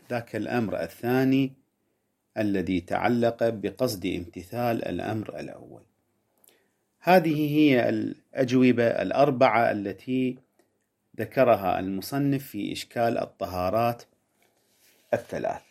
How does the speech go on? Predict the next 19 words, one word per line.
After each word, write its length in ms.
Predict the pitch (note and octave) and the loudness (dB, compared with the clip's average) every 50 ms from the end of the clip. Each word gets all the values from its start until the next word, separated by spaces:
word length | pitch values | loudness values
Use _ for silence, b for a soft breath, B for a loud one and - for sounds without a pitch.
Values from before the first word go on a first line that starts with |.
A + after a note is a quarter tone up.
| _ _ _ _ _ _ _ _ _ _ b b b b b b b b b b b b b b b b b b b _ - | _ _ _ _ _ _ _ _ _ _ b b b b b b b b b b b b b b b b b b b _ 0
يقول 680 | C#3+ D3 D3 D3 - G#3+ A3 G#3 G3+ F#3+ F3+ E3 - D3 | 2 2 2 2 4 4 6 6 8 6 6 6 4 4
المصنف 720 | C#3 B2+ B2+ B2+ B2 - D#3 D3+ D#3 D3+ D3 C#3 C#3 - | 4 4 4 4 2 0 -2 -2 0 0 -2 -2 -4 -8
رحمه 440 | G#2+ - - F#2+ F2+ E2+ D#2 - C#2+ | -12 -10 -8 -8 -8 -8 -10 -12 -14
الله: 220 | C2+ B1+ - - - _ _ _ _ _ _ _ _ _ _ _ _ _ _ _ _ _ _ _ _ _ _ _ _ | -16 -16 -18 -20 -20 _ _ _ _ _ _ _ _ _ _ _ _ _ _ _ _ _ _ _ _ _ _ _ _
بناء 520 | - A2+ B2 C3 D3+ F3+ G3 G3 F#3+ E3+ D#3+ | 0 4 4 6 6 8 6 6 4 4 2
على 260 | D3+ B2+ D3+ D#3+ D#3 | 2 2 4 4 4
الجواب 560 | D3+ C#3 B2 A#2 A#2+ A2+ A#2+ B2+ B2+ B2 - | 4 2 2 2 2 4 6 6 6 4 2
الأول 540 | - - F#2+ - - F#2 F#2+ E2+ D#2 D2 D2+ _ _ _ _ _ _ _ _ _ _ _ _ _ _ _ _ _ _ - | 0 -4 -4 -4 -4 -6 -6 -8 -10 -14 -18 _ _ _ _ _ _ _ _ _ _ _ _ _ _ _ _ _ _ -10
عن 160 | - G2+ G2 | -6 -6 -4
إشكال 480 | F2+ G2 - - - C3 A#2+ A#2 A2+ - | -4 -6 -6 -2 2 4 4 6 4 2
الطهارات 760 | - - - - F#2+ F2+ F#2+ G2 G2+ G#2+ A2+ A2+ A2 - - | -2 -2 -4 -8 -8 -4 -2 -2 0 0 0 0 -2 -4 -8
الثلاث، 580 | - F2+ - _ - - D2+ D2+ D2 - - - _ _ _ _ _ _ _ _ _ _ _ _ _ _ _ _ _ _ _ _ _ _ _ _ _ _ _ _ _ _ | -12 -12 -12 _ -16 -14 -12 -10 -12 -12 -14 -18 _ _ _ _ _ _ _ _ _ _ _ _ _ _ _ _ _ _ _ _ _ _ _ _ _ _ _ _ _ _
هذا 240 | - A2+ A#2 A2 A#2 | 0 0 2 4 4
الجواب 580 | A2 G#2 G2 A#2 A2+ A#2 C3+ D3+ D#3+ D3+ C3+ - | 2 2 2 2 4 6 6 6 4 2 0 -2
الذي 420 | A#2 A2+ A2 A2 G#2+ G#2+ A2 G#2 | -2 -2 -2 -2 -2 -2 -4 -6
كان 340 | - - C#3 C#3 C#3 C3+ B2+ | -6 -6 -4 -2 -2 0 0
هو 260 | A#2+ C3 B2+ A2+ A2 | -2 0 0 0 0
مقتضى 800 | A2+ B2 B2+ - - - B2 A#2 A#2+ A#2 A#2 A2+ G#2+ - - - | 0 -2 -2 -4 -6 -8 -6 -2 2 4 6 6 6 4 0 -4
التحقيق 800 | G#2 - _ - - - - - - F#2 F2 E2 D2+ - - - | -12 -14 _ -16 -14 -14 -16 -16 -16 -16 -16 -16 -16 -20 -20 -20